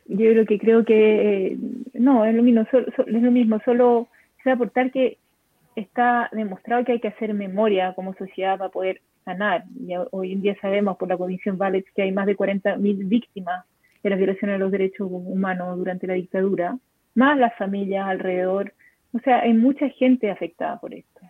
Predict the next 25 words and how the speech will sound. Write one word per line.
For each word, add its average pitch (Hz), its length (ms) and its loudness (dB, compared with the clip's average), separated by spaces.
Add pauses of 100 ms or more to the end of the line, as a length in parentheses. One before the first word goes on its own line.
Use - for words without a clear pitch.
(120)
Y, 185 280 -10
y, 185 380 -4
y 202 120 6
es 220 60 8
importante 233 760 4 (360)
no 226 160 6
hablarlo 240 500 2
desde, 220 840 -2 (500)
eh, 190 180 -10
postura 208 1120 -4 (280)
que 208 140 -2
llevan 214 260 4
a - 20 0
una 196 220 -4
sociedad 208 360 -2
fragmentada, 220 720 0
sino 240 180 2
que 226 120 -2
todos 254 260 4
juntos, 254 420 2
de 233 80 -2
manera 208 300 -2
transversal, 220 640 -2
para 214 160 -8
poder 214 320 -2